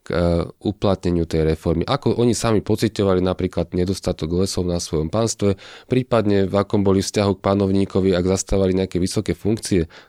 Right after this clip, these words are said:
napríklad Palfiovci, tak, e, sa snažili čo najrýchlejšie a najefektívnejšie vyhovieť panovníkom. Ako vieme, že boli Mária Terezia a Jozef druhý veľmi silné osobnosti, ktoré dokázali na tú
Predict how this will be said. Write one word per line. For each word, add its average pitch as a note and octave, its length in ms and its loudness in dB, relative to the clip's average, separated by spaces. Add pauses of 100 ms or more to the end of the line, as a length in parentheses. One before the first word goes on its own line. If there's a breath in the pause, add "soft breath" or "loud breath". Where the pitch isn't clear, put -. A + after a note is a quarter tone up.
(120)
napríklad E2 400 -2
Palfiovci, E2+ 720 0 (800 soft breath)
tak, F#2 320 0
e, - 0 - (800)
sa F#2 160 -2
snažili G2 480 2
čo - 320 -2
najrýchlejšie G#2+ 1120 2
a E2 160 -2
najefektívnejšie A2 1120 0 (400)
vyhovieť E2 640 0 (340)
panovníkom. F#2+ 720 0
Ako E2+ 240 -6
vieme, F2+ 240 2
že E2+ 140 -2
boli E2 180 0
Mária F2 240 0
Terezia F2+ 380 0
a F2 40 2
Jozef F2 220 0
druhý G2 400 0 (480 loud breath)
veľmi F2+ 400 2
silné F#2+ 400 2
osobnosti, G#2+ 800 2 (180)
ktoré F2 240 2
dokázali F2 480 2
na F#2 160 0
tú E2+ 440 -2